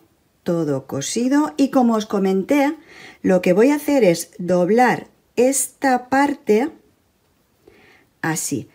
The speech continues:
de tal forma que yo ahora cuando clave la aguja en esta parte, sacaré por aquí, iré cosiendo, pero siempre coseré por este borde morado. No se me verán puntos en el forro.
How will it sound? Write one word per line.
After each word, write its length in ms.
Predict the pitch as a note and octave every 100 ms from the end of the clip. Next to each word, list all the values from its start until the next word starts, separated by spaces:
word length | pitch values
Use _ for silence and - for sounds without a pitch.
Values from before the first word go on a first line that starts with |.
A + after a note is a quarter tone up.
| - - -
de 140 | G3+
tal 220 | G#3+ D#4 E4
forma 380 | D#4 D4 D#4
que 180 | D#4+ G#3
yo 160 | G3+ A3+
ahora 260 | F3+ F3
cuando 680 | - F#3+ F3+ F#3 F3+ F3 E3+ -
clave 600 | A3 A3 A#3+ F#3+ D3+ - _ _ -
la 140 | F#3+
aguja 600 | F3+ G3+ A#3 - D3+ D#3+ _ -
en 180 | F3+ F3+
esta 320 | G3 A#3 A3
parte, 520 | C#4 C#4+ - C#4 D#4+ - _ _ _ -
sacaré 500 | - B2+ - C3+ F3
por 220 | G#3+ G#3+
aquí, 380 | G#3+ B3+ C4 -
iré 260 | G3 G3+ A#3
cosiendo, 640 | D#4 D4 D4+ D4 C#4 D#4 - - - - -
pero 300 | D4 E4+ F#4
siempre 440 | F4+ D4 C#4+ D4
coseré 440 | C#4 B3+ A#3 A3+ A#3
por 400 | - G#3+ G3+ G#3
este 400 | A#3 - C4+ B3
borde 580 | G#3 G#3+ G#3 A3 A3+ -
morado. 760 | F#3 E3 D3 D3+ D3 C#3+ - _ -
No 200 | G#3+ C4
se 140 | E4
me 140 | D4+ C4
verán 340 | A3+ A3 A3+
puntos 640 | A3+ A3+ A3+ B3+ C4 - _
en 380 | G#3+ A3+ B3+ - -
el 240 | D#3 D3
forro. 540 | C#3+ - C#3 A2+ -